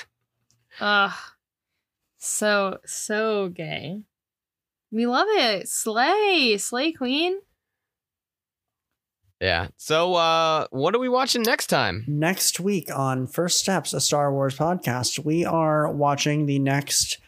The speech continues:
Speaker 3: two episodes of, not next week, next time, of Star Wars Rebels, uh, The Lost Commanders and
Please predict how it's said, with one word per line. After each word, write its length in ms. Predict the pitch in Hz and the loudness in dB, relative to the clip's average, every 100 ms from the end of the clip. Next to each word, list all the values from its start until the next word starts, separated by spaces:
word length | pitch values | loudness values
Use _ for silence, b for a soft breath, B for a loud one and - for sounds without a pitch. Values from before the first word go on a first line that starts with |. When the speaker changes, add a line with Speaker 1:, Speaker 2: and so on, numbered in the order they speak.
| b b | b b
Speaker 3:
two 380 | - - 190 196 | -4 0 2 4
episodes 640 | 165 160 165 170 160 180 151 | 2 0 0 2 2 0 0
of, 200 | 135 139 | 0 0
not 220 | 143 139 | 0 0
next 300 | 127 117 - | -2 -4 -8
week, 140 | 123 139 | -6 -2
next 240 | 131 - | 0 2
time, 280 | 123 110 127 b b b | 0 -2 -8 b b b
of 240 | 147 139 135 | 0 0 2
Star 200 | 156 135 | 2 2
Wars 200 | 139 135 | 0 2
Rebels, 460 | 139 120 139 175 180 | 0 2 0 -2 -4
uh, 460 | - 123 120 - - - | 0 0 0 -4 -8 -12
The 260 | 147 151 | -4 0
Lost 420 | 139 139 151 - - | 2 2 2 0 0
Commanders 680 | 175 156 156 156 165 185 - - | 2 4 2 2 0 -2 -4 0
and 420 | 139 131 131 | 0 2 0